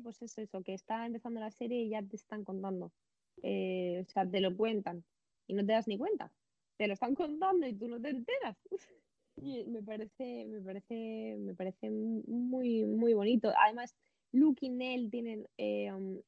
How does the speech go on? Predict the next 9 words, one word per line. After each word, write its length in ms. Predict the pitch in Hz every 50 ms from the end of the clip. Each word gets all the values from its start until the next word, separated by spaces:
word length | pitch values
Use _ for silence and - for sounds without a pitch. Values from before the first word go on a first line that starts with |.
| - -
una 240 | - 233 226 220
conexión 920 | 208 - 208 208 208 196 190 - - - 226 226 208 202 190 180 190 190 190
de, 260 | 180 170 165 165 - _ -
de, 360 | - - 165 165 160 160 160 165
de 140 | 170 165 165
mellizos. 800 | 165 165 175 196 269 349 320 - - 156 147 - _ _ _ _ _ _ _ _ _ _ _ - - - - - - - - - - - - - -
Entonces, 840 | - 196 208 185 196 196 185 190 220 220 220 220 214 208 - - - _ - 180
eh, 520 | 175 190 190 185 180 180 175 175 175 175
um, 440 | 170 170 170 170 165 165 165 - -